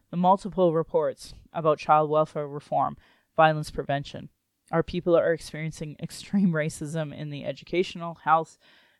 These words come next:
uh, sports, everything, with multiple reports that say the same things.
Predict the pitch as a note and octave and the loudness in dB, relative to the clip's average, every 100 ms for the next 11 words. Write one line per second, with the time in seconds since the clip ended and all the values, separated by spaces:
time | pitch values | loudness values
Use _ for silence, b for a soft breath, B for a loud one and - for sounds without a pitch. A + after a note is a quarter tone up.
0 | _ - D3+ C3+ A#2+ A#2+ - - - F3 | _ 2 6 6 4 -6 -14 -12 -4 2
1 | F3+ F3+ - - - F#3 F3 E3 - D3+ | 2 2 -4 -8 -2 0 0 -2 -4 -10
2 | D3 D3+ - F3 F3 E3 F3 D#3+ D#3+ F3 | -10 -8 4 4 4 -2 -2 0 2 2
3 | E3 - D3 E3 D3+ D3 - D#3 D3+ D3+ | 2 -2 -4 -2 -2 -6 -8 -8 -6 -10
4 | C#3 C#3+ | -10 -14